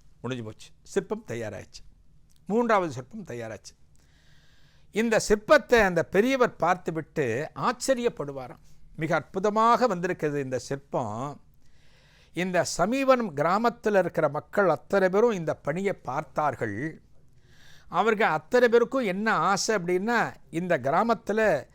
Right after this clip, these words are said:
அஹ், பிரம்மன் ஸ்தாபனம் செய்த ஈஸ்வரனுக்கு கோவில் இருக்கு. பிரம்மன் தான் ஸ்தாபனம் பண்ணார். இவர் பேரே பிரம்மபுரீஸ்வரர்னு பேரு.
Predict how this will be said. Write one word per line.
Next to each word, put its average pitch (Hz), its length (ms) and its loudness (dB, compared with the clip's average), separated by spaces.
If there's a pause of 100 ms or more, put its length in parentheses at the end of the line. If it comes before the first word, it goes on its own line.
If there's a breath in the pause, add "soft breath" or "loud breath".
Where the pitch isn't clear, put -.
(320 soft breath)
அஹ், 135 420 -2
பிரம்மன் 233 480 0
ஸ்தாபனம் 208 760 -2
செய்த 202 320 0
ஈஸ்வரனுக்கு 185 800 -4
கோவில் 185 260 -2
இருக்கு. - 360 -12 (1080)
பிரம்மன் 185 300 -2
தான் 247 140 2
ஸ்தாபனம் 190 500 -4
பண்ணார். 151 240 -14 (800 soft breath)
இவர் 165 200 0
பேரே 240 340 6
பிரம்மபுரீஸ்வரர்னு 190 880 0
பேரு. 139 320 -10